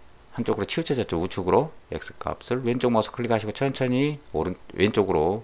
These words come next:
움직여주면, 네, 오른쪽으로 가면 이미지가 오른쪽으로 가고 왼쪽으로 가면 이렇게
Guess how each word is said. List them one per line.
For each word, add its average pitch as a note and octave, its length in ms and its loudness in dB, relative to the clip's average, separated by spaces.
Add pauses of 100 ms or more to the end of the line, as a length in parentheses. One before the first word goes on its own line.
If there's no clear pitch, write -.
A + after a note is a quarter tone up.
움직여주면, F2 600 -6 (640)
네, D#2 200 -6 (220)
오른쪽으로 B2+ 440 4
가면 A#2+ 260 4
이미지가 A2+ 400 4
오른쪽으로 G#2 400 2
가고 E2+ 380 0
왼쪽으로 G#2 400 2
가면 F#2+ 600 0 (180)
이렇게 F2 360 -4